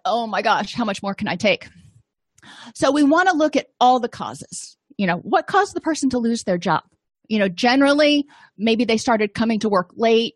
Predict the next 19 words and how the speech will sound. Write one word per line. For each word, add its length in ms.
because 840
they 380
separated 560
from 140
their 80
spouse 580
and 100
now 140
they 80
had 220
to 60
get 160
the 60
kids 220
to 80
school 300
by 120
themselves. 680
And, 120